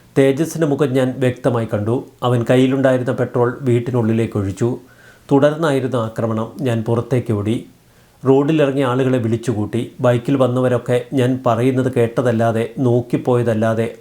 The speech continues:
ആരും ഇങ്ങോട്ടേക്ക് വന്നില്ല. ഫെബിൻ്റെ ദേഹത്തു നിന്ന് വെള്ളം പോലെ രക്തമൊഴുകുകയാണ്. അവൻ ഓടി വന്നു, എൻ്റെ അടുത്ത് വീണു.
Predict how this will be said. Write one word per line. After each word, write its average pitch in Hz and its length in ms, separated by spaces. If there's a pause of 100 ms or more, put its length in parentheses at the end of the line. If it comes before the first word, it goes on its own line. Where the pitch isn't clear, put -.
(100)
ആരും 113 300
ഇങ്ങോട്ടേക്ക് 113 500
വന്നില്ല. 104 300 (760)
ഫെബിൻ്റെ 143 360 (100)
ദേഹത്തു 139 380
നിന്ന് 139 240
വെള്ളം 139 380
പോലെ 123 260
രക്തമൊഴുകുകയാണ്. 113 1000 (300)
അവൻ 117 140 (240)
ഓടി 117 220
വന്നു, 107 220 (220)
എൻ്റെ 120 260
അടുത്ത് 110 300
വീണു. 101 240